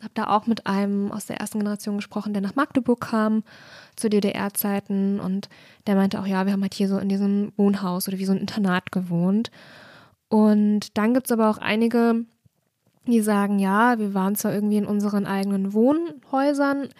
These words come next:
aber haben doch schon einiges mit Deutschen auch gemacht, zum Beispiel mit denen, äh, in unserem Betrieb. Also die haben ja meistens in diesen volkseigenen Betrieben gearbeitet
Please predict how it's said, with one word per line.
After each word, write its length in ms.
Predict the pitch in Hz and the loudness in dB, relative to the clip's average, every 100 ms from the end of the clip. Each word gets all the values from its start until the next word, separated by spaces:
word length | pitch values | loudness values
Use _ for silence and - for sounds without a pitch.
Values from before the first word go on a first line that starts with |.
| - - - | -20 -20 -10
aber 180 | - 220 | -2 0
haben 160 | 254 233 | 2 2
doch 220 | 226 247 | 2 2
schon 220 | - 233 | 0 -2
einiges 400 | 220 202 220 220 | 0 -2 -2 -2
mit 160 | 226 208 | -4 -2
Deutschen 320 | 208 202 220 | -2 -2 -4
auch 180 | - 202 | -4 -6
gemacht, 380 | - 220 226 - - | -2 0 0 -2 -10
zum 160 | - | -6
Beispiel 360 | 196 196 - 220 | -4 -4 -4 -2
mit 260 | 214 - | -2 -2
denen, 360 | 208 202 208 220 - - - - | -2 0 0 -2 -6 -20 -20 -2
äh, 200 | 226 220 | 2 2
in 60 | 226 | 2
unserem 280 | 233 240 240 | 0 2 0
Betrieb. 500 | 254 - 269 208 - | -2 -2 -2 -2 -2
Also 120 | 185 | -2
die 80 | 202 | 0
haben 80 | |
ja 60 | 202 | 0
meistens 340 | 196 196 220 | 0 -4 -8
in 80 | 208 | -8
diesen 340 | 202 196 196 208 | -6 -6 -8 -8
volkseigenen 480 | 208 - - 202 | -12 -12 -14 -16
Betrieben 360 | 220 - 240 233 | -14 -6 -2 -2
gearbeitet 680 | 220 196 202 208 - 202 | -2 -2 -4 -4 -6 -8